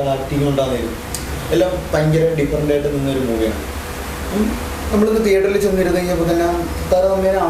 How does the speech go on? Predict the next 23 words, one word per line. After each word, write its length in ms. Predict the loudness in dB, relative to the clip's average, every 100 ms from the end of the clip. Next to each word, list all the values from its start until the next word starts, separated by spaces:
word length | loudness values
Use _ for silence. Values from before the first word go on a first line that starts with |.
| 2
ആൾ 80 | 2 2
കുറവായിരുന്നു 480 | 2 2 0 -2 -6 -6
തിയേറ്ററിൽ. 340 | -4 -4 -6 -6 -8 -8 -6 -6 -4 -2
ഓക്കെ, 180 | 0 0 -2 -4 0 2 4 4
ഞാൻ 140 | 2 0 0 2
പടം 240 | 2 2
കണ്ടു 140 | 0 2
കഴിഞ്ഞപ്പോൾ, 340 | 2 2 2 0 -2 0
ആ, 20 | 0 0 0 2
ഞാൻ 100 | 2 2
കണ്ടത് 300 | 2 2 2 0
എറണാകുളം, 440 | 0 0 2 0 -2 -8 -8 -8 -8 -2
ആ, 40 | 0 0 0
സംഗീത 240 | 0 2 2 4
തിയേറ്ററിലാണ്. 400 | 2 0 -2 -4 -4 -2
ആ, 40 | 0
ഒരു 120 | 2 0 0
കുഞ്ഞ് 260 | 0 2 2
തിയേറ്ററാണ്. 440 | 2 0 0 -2 -4 -6 -4 -4
അപ്പം 180 | 0 2 2
നമുക്ക് 240 | 2 2 0
ഇതിനകത്ത് 380 | 2 0 4 2 4
തന്നെ 200 | 2 2